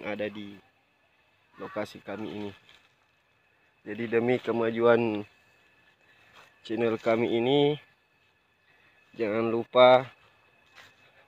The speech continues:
like, komen, dan subscribe, bagikan ke teman-teman yang lain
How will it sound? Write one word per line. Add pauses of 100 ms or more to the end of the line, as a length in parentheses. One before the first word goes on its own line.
(140)
like, (480)
komen, (1120)
dan (160)
subscribe,
bagikan (1040)
ke
teman-teman
yang
lain